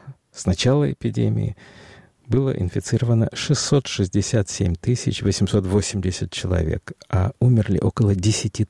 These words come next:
тысяч. Глава Минздрава России Михаил Мурашко в интервью «Интерфаксу» заявил, что, по его мнению, Россия вернётся к нормальной жизни после эпидемии в феврале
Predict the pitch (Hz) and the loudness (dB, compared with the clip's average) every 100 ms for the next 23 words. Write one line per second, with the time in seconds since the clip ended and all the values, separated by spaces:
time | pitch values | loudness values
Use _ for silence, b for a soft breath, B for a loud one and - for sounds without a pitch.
0 | _ - 85 - - - - _ B B | _ -8 -8 -10 -14 -16 -18 _ B B
1 | B B B B B B B B B B | B B B B B B B B B B
2 | B B - 156 151 151 139 127 120 120 | B B -2 2 2 2 0 -2 0 2
3 | 117 107 101 - 110 104 95 92 101 95 | 2 2 0 -2 -2 0 0 0 0 2
4 | 92 90 92 113 127 - 95 85 87 92 | 2 2 2 2 0 0 0 0 0 2
5 | 85 - - 90 - 85 80 123 123 - | 0 0 0 0 0 -4 0 0 0 -2
6 | 98 104 123 151 - - 113 - 113 120 | 0 2 4 2 0 0 0 2 4 6
7 | 156 147 139 131 120 113 113 104 107 - | 6 4 4 4 2 0 -2 0 0 2
8 | 123 104 101 120 120 113 - 101 101 110 | 2 4 2 0 0 -6 -2 0 2 4
9 | 107 87 87 127 127 113 - 143 - 139 | 4 4 2 2 2 -2 0 0 2 0
10 | 127 117 117 117 117 110 - _ _ _ | 0 0 2 4 4 2 -2 _ _ _
11 | - - - 87 151 139 117 107 117 127 | -12 -8 -6 -4 0 2 4 4 2 0